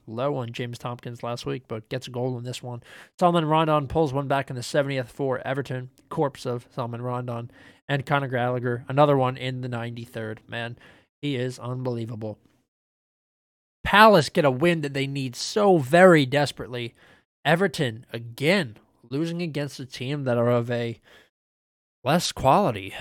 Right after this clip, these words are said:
um, lesser quality, in my opinion. I don't have a ton to say about this one other than fuck Everton, and I know you do have a lot to say about this one.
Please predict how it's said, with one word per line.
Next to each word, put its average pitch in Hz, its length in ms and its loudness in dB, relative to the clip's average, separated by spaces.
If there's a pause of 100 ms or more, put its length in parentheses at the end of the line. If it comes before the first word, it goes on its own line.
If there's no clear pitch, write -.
(120)
um, 131 380 -2
lesser 147 400 2
quality, 113 580 0
in 117 160 -8
my 120 200 -6
opinion. 117 520 -8 (440)
I - 100 6
don't 214 140 4
have 214 180 2
a 196 60 2
ton 208 220 -4
to 165 100 -10
say 196 240 4
about 170 260 2
this 170 160 -2
one 180 180 0
other 151 320 0
than 151 400 0
fuck - 400 0
Everton, 131 520 0
and 113 120 -8
I 135 80 -2
know 170 140 8
you 175 180 6
do 170 340 2
have 160 120 4
a 120 60 -2
lot 110 220 -8
to - 60 -16
say 104 180 -8
about 95 260 -10
this - 200 -14
one. 110 140 -20